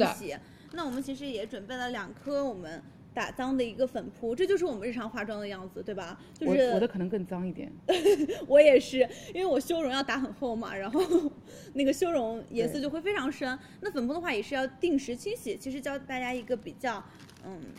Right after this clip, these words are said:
Speaker 1: 简单的一个方法，也是挤一点我们的这个洗刷液，然后放在我们的袋子里，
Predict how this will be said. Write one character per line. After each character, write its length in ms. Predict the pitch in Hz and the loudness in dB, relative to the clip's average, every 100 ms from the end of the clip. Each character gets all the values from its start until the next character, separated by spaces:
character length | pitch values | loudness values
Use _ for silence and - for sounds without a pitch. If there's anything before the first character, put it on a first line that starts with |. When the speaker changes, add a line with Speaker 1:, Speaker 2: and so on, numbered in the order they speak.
| - | -10
Speaker 1:
简 160 | 226 214 | -8 -4
单 160 | 359 494 | -2 0
的 60 | |
一 80 | 415 | 0
个 60 | 370 | 0
方 120 | 440 494 | -6 -8
法， 200 | - 220 | -4 -4
也 100 | 214 | -4
是 340 | 240 285 247 175 - | -6 -2 -4 -4 -14
挤 180 | - 226 | -12 -8
一 60 | |
点 240 | 226 233 233 | -6 -4 -4
我 60 | |
们 200 | 190 165 | -6 -10
的 140 | 180 196 | -10 -6
这 180 | 240 220 | -2 -2
个 220 | 202 185 254 - - - - - - - - - | -4 -8 -10 -14 -20 -20 -20 -20 -20 -20 -20 -20
洗 120 | - | -8
刷 160 | 285 | -4
液， 260 | 359 392 311 - - - - - - - - - - - - - - | 0 0 0 -4 -12 -20 -12 -10 -8 -10 -12 -20 -20 -20 -20 -20 -20
然 300 | - 214 202 | -12 -10 -8
后 360 | 254 370 302 - - - - - - | -8 -4 -6 -6 -14 -20 -20 -20 -8
放 120 | 254 | -6
在 120 | 240 240 | -4 -6
我 40 | |
们 80 | 190 | -6
的 120 | 202 | -6
袋 200 | 233 240 | -4 -4
子 120 | 233 | -4
里， 260 | 214 156 | -6 -8